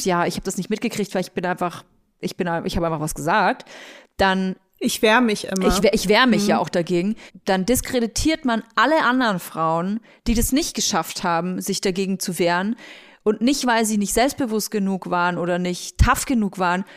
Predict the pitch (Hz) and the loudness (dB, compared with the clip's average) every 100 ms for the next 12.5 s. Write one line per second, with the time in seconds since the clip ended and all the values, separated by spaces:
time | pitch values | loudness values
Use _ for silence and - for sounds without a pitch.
0 | - - 294 311 226 233 - 208 220 233 | -16 -2 2 4 2 2 0 0 0 0
1 | - 208 214 214 214 208 277 - - 311 | -2 -2 -2 -2 0 2 2 2 -2 -2
2 | 269 208 190 170 196 180 165 - 180 170 | 0 0 0 -2 -4 -4 -4 -6 -4 -4
3 | 156 170 170 185 190 208 - 190 185 190 | -2 -4 0 0 2 -2 0 2 2 0
4 | - - - 202 208 220 202 - 190 - | -8 -18 -2 0 2 2 0 0 -4 -4
5 | - 214 - - 294 320 233 214 208 202 | -4 -6 -4 -2 2 2 2 0 0 -2
6 | 202 185 - 190 180 180 - 165 160 165 | -2 -2 -2 2 2 2 -2 -2 -2 -2
7 | 160 - 180 170 170 - - 196 240 349 | -6 -6 -6 -4 -6 -10 -2 0 0 0
8 | 269 254 294 254 - 269 320 180 - 202 | 0 2 0 0 0 2 2 0 -2 -2
9 | 233 269 262 233 220 - 254 254 220 - | 0 0 2 0 0 -2 0 0 -2 -4
10 | 220 226 208 - 233 359 - 196 165 - | -2 0 0 2 0 0 -2 -4 -4 -6
11 | - 175 - - - - 190 - 240 240 | -10 -12 -20 -20 -14 -4 -2 0 2 2
12 | 226 214 214 214 | 2 4 2 2